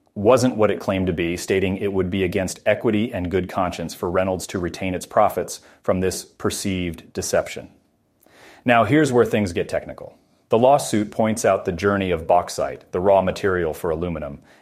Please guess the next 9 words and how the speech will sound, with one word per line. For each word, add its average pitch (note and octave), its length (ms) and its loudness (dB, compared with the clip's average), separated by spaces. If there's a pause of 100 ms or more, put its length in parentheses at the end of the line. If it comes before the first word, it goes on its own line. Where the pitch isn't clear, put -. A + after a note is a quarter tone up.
as G2+ 160 -4
it's G2+ 140 -4
transformed G#2+ 600 0
into F2+ 180 -6
the F#2+ 120 -2
aluminum F#2 380 -2
foil F2 400 2
we F2 140 -4
know. D#2+ 380 -6